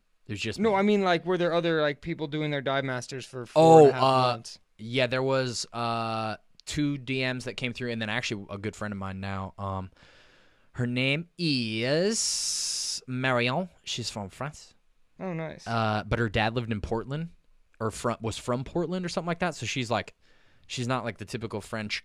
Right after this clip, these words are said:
Speaker 1: like, accent. Like, huh, like, she was pretty standard. Like, you, if she just talked to you, you would maybe guess that there's an accent, but, like,
Speaker 2: Yeah.
Speaker 1: um, but she speaks fluent French and, like,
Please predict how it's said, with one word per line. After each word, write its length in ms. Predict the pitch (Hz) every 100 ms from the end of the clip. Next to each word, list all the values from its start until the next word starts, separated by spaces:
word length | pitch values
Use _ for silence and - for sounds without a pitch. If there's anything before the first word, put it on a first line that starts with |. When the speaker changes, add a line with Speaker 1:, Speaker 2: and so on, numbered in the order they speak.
| 127 -
Speaker 1:
like, 300 | 104 101 - -
accent. 400 | 110 - 123 113
Like, 180 | 90 -
huh, 220 | 120 117 -
like, 160 | 107 -
she 260 | 123 113
was 140 | 104 -
pretty 320 | - 104 98
standard. 560 | - 104 104 101 98 92 - -
Like, 260 | 104 -
you, 80 | 202 - - - -
if 100 | 127
she 180 | - 143
just 200 | 127 -
talked 280 | 120 117 -
to 60 |
you, 140 | 135 147
you 400 | 120 110 104 - -
would 240 | 107 110 101
maybe 220 | 110 113
guess 240 | 127 127
that 100 | 127
there's 160 | 135 127
an 80 | 131
accent, 420 | 127 - 143 -
but, 160 | 101 - - - - -
like, 160 | 95 -
Speaker 2:
Yeah. 260 | 147 151 -
Speaker 1:
um, 300 | 107 87 71 -
but 100 | 135
she 120 | 147
speaks 240 | - 123
fluent 200 | - 98
French 320 | - 87 90 -
and, 80 |
like, 240 | - -